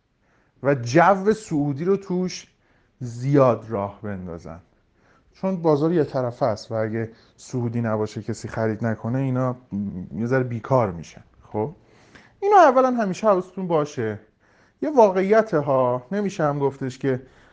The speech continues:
الزاماً اون، <coughs> اونا مثلاً نیت سو دارن. این در از مشکل بازار ایرانه که یه طرف است و، اه، خ-، خود سهما که نمیشه دو طرفه باشه، ولی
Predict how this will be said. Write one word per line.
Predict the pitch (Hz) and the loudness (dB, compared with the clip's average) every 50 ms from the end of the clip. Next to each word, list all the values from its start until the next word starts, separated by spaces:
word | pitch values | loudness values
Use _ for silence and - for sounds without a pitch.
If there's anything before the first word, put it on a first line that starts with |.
| _ _ - | _ _ -2
الزاماً | 135 131 123 127 131 127 127 135 123 - | 0 0 2 0 0 0 0 0 -2 -2
اون، | - 156 170 - - - 233 - - - - 220 | -4 -6 -6 -6 0 0 2 2 2 0 -2 -6
<coughs> | - - - - - - - 269 - | -8 -2 -4 -2 -2 0 -2 0 0
اونا | 214 175 160 156 156 156 156 156 - - _ _ _ _ _ _ _ _ - | 2 2 4 4 4 4 2 0 -12 -20 _ _ _ _ _ _ _ _ -10
مثلاً | 127 131 - 143 139 143 147 | -10 -6 -2 0 0 2 0
نیت | 147 151 147 147 156 160 160 160 175 | 0 -2 -2 0 0 0 0 0 -2
سو | 165 - - - 180 180 | -2 -2 -6 -4 -4 2
دارن. | 160 165 151 143 143 143 143 | 4 6 6 6 4 2 0
این | 180 208 | -2 0
در | 220 220 214 | 2 4 4
از | 220 220 214 208 | 4 4 2 2
مشکل | 202 190 190 - 214 214 | -4 -4 0 0 2 2
بازار | 214 208 202 190 196 208 | 4 4 4 4 4 2
ایرانه | 214 202 196 196 202 208 202 185 | 2 2 2 4 4 4 4 2
که | 170 - | 0 0
یه | 156 147 143 | 0 0 0
طرف | 139 143 139 135 135 127 - | 2 2 2 2 2 2 0
است | 143 131 127 - | -2 -2 0 2
و، | 139 | 2
اه، | 139 131 131 - - - - - _ _ _ _ 139 135 127 131 127 123 123 120 117 120 120 120 117 117 113 101 | 2 2 2 -2 -18 -20 -20 -20 _ _ _ _ -2 0 2 4 4 4 4 4 4 2 2 0 -2 -4 -6 -8
خ-، | - | -8
خود | - - - - 175 175 202 | -8 -8 0 0 4 4 4
سهما | 202 - 208 175 160 170 185 | 4 6 4 4 4 2 0
که | 180 208 | 0 2
نمیشه | 202 208 202 190 - 156 | 0 2 0 0 -2 -2
دو | 139 139 | -2 -2
طرفه | 131 139 135 127 123 123 131 | 0 2 2 2 2 0 0
باشه، | 127 131 127 143 | -4 -2 0 0
ولی | 139 143 165 190 | 0 2 0 -2